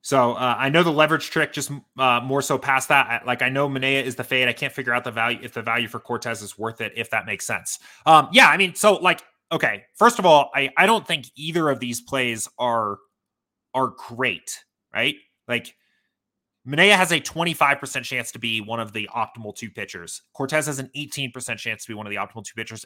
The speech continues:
and they are be ro-, they are being rostered at the moment. We are projecting them to be rostered far and away more likely than they are to be that optimal pitcher, right? There's negative twenty-five point five percent percentage points of leverage, negative twenty point nine.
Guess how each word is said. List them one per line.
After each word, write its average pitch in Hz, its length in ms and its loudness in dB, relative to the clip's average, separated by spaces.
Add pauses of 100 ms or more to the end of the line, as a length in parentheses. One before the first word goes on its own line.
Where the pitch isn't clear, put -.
and 131 100 -8
they 131 100 0
are 131 80 0
be 127 140 -6
ro-, 143 440 2
they 139 100 -2
are 139 100 -2
being 127 220 -6
rostered 147 480 0
at 127 100 -10
the 120 60 -10
moment. 120 640 -4
We 120 80 -2
are 117 40 -2
projecting 139 400 -4
them 120 120 -8
to 107 40 -14
be 113 80 -6
rostered 113 440 -2
far 165 460 2
and 139 80 0
away 127 300 0
more 117 240 -4
likely 110 480 -6 (220)
than 117 120 -10
they 113 60 -4
are 110 140 0
to 101 60 -8
be 101 100 -10
that 98 160 -4
optimal 95 400 -8
pitcher, - 340 -18 (420)
right? 101 140 -4
There's 104 200 -10
negative 135 280 -2
twenty-five 131 600 -2
point 123 160 -8
five 117 200 -2
percent 110 300 -10 (340)
percentage 120 380 -8
points 117 220 -10
of 95 40 -20
leverage, 107 480 -8 (300)
negative 117 300 -2
twenty 113 240 -8
point 104 200 -10
nine. 92 300 -10